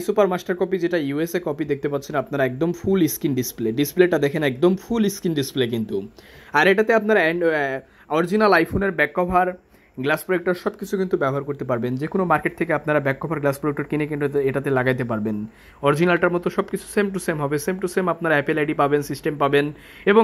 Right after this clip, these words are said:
এটার সেটিংটা দেখেন একদম same to same অরিজিনালের মতো। জেনারেল থেকে about-এ আসলে এখানে দেখেন এই যে ক্যাপাসিটি ওয়ান টেরাবাইট, ওয়ান টিবি, ঠিক আছে? দুইটা সিম ইউজ করা যাবে। iPhone fourteen Pro Max দেখেন এখানে সব কিছু একদম same to same অরিজিনালের মতো। দুইটা, দুইটা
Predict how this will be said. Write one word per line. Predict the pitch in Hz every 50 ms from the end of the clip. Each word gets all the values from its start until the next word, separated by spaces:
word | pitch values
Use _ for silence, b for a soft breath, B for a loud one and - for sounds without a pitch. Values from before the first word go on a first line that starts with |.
| 208
এটার | 196 196 202 190 196
সেটিংটা | - 180 190 190 190 185 175
দেখেন | 170 180 175 170
একদম | 170 170 214 226 220 -
same | 220 220 202 208
to | 185 -
same | 196 175 156 139
অরিজিনালের | 135 135 135 147 135 131 123 120 123 120
মতো। | 117 117 120 113 113 110 B B B B B B 151 147
জেনারেল | 180 196 214 208 208 202
থেকে | 214 202 190 180
about-এ | 185 185 180 185 175
আসলে | - 185 180
এখানে | 180 185 175 160
দেখেন | 160 160 175 165
এই | 165 156 156
যে | 170 175 190 - b b b b b b
ক্যাপাসিটি | - 156 165 - 185 175 - 190 185 190
ওয়ান | 165 147 160 156 160 156
টেরাবাইট, | 156 143 131 127 120 120 131
ওয়ান | 147 156 160 160 170 -
টিবি, | 170 170 151 127 107 104 113 - _ _ _ _ _ _ _ -
ঠিক | - 254 247
আছে? | 226 - 156 127 113 110 113 b b b b b b b 143
দুইটা | 165 175 196 190
সিম | - 214 214 190
ইউজ | 180 165 170 -
করা | 175 160 143 143
যাবে। | 135 131 139 139
iPhone | 143 139 165 170 - -
fourteen | 170 170 170 175 175 170
Pro | 165 160 156 147
Max | 143 143 139 - - 143
দেখেন | 139 143 156 160
এখানে | 156 160 165 170 -
সব | 220 214 -
কিছু | 208 196 - 196
একদম | 160 143 151 160 160 -
same | - 214 220 214
to | 208 190 -
same | 190 185 160 131 135
অরিজিনালের | 139 139 143 135 135 127 123 120 120
মতো। | 117 110 113 110 110 - B B B B B B B 147
দুইটা, | 151 165 165 180 175 151 156
দুইটা | 196 190 202